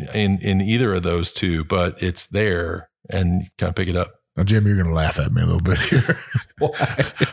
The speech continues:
Speaker 2: I'm actually getting a little bit of prune juice off this.
Speaker 1: Oh,
Speaker 3: Okay.
Speaker 1: that's good. Yeah.
Speaker 2: Uh, you know, when I was a little kid, and,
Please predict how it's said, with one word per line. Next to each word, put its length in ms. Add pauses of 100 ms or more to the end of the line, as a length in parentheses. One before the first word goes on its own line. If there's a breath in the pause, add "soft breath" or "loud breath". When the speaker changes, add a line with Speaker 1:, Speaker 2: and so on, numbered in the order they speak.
Speaker 2:
I'm 140
actually 320
getting 240
a 60
little 220
bit 220
of 160
prune 420
juice 300
off 240
this. 380
Speaker 1:
Oh, 680
Speaker 3:
Okay. 400
Speaker 1:
that's 320
good. 480
Yeah. 360
Speaker 2:
Uh, 40
you 300
know, 100
when 80
I 160
was 160
a 60
little 260
kid, 360
and, 200